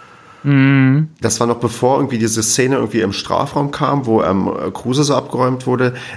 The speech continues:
Speaker 2: Der ist mir, äh, der hatte für mich schon ganz früh an der gelben Karte gearbeitet, um, äh, also wegen Meckerns, wo ich dachte, eigentlich müsste der Schiedsrichter jetzt irgendwie schon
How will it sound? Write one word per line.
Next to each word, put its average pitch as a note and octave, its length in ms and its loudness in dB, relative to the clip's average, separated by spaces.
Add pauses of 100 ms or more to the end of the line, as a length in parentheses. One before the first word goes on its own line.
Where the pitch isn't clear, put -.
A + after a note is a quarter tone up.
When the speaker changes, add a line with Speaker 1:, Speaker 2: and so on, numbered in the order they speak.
(100)
Speaker 2:
Der G#2+ 140 0
ist - 200 -4
mir, A2 160 4
äh, - 440 -2 (220)
der G#2 220 -2
hatte A#2 240 -2
für - 240 -6
mich C3 220 2
schon C#3+ 320 0
ganz C#3+ 420 0
früh C#3 300 0
an B2+ 100 0
der A2+ 120 2
gelben A#2+ 380 0
Karte - 360 -2
gearbeitet, G#2+ 680 0
um, F#2+ 500 -2
äh, - 40 -6
also F#2 520 0
wegen F#2+ 160 0
Meckerns, F2 400 -4
wo - 20 -2
ich F#2 80 -4
dachte, - 300 -6
eigentlich G2+ 260 -6
müsste G#2+ 220 -2
der G2 40 0
Schiedsrichter - 400 -4
jetzt E2+ 240 0
irgendwie F#2 240 -2
schon F#2 340 -2